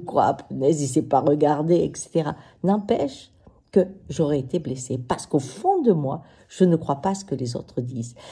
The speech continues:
Cela peut arriver pour l'intelligence, cela peut arriver dans tous les domaines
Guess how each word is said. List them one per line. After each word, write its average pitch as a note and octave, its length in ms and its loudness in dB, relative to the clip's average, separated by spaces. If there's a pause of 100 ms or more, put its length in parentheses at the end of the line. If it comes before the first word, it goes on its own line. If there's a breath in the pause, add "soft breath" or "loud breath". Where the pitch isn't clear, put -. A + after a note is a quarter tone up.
(380 loud breath)
Cela D#4 260 4
peut B3+ 160 0
arriver F3+ 340 2
pour D3+ 200 -2
l'intelligence, A3 720 2
cela G3 180 2
peut G3+ 120 -4
arriver G#3 300 0
dans F3+ 220 2
tous C#4+ 280 -2
les B3+ 140 2
domaines E3+ 520 0